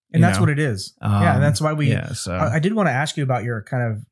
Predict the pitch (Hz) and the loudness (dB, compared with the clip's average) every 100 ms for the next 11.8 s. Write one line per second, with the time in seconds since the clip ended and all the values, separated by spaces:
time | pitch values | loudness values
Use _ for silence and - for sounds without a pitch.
0 | _ 131 123 135 - 123 - 120 110 - | _ -4 -4 -6 -4 -6 -6 -6 -6 -6
1 | 127 127 127 120 123 117 110 113 139 - | -6 -4 -2 -4 -4 -2 -2 -2 -4 -8
2 | _ 139 165 147 113 107 117 107 - _ | _ -8 -4 -2 -2 -2 -4 -4 -8 _
3 | _ _ _ _ _ 120 117 110 95 _ | _ _ _ _ _ -6 -2 -2 -4 _
4 | 135 156 175 156 - 120 104 117 107 - | -4 -2 0 -2 0 0 0 -2 -4 -12
5 | 131 170 175 147 139 120 107 113 123 135 | -6 0 0 0 0 -2 -4 -2 -2 -2
6 | 117 87 107 - - - 110 - 127 120 | -4 -2 -4 -6 -12 -16 -12 -4 -2 0
7 | 113 117 110 107 - _ _ _ _ _ | -2 -2 -2 -4 -8 _ _ _ _ _
8 | 143 139 156 156 160 139 - 117 95 - | -6 -2 0 2 0 0 -2 -4 -4 -10
9 | - 127 123 127 - 117 110 123 143 170 | -14 -6 -4 -4 -8 -12 -10 -4 0 2
10 | 170 - 135 127 - - _ _ 131 127 | 2 -2 -2 -2 -2 -12 _ _ -6 -4
11 | 117 120 147 160 165 156 151 | 0 2 2 0 0 -2 -4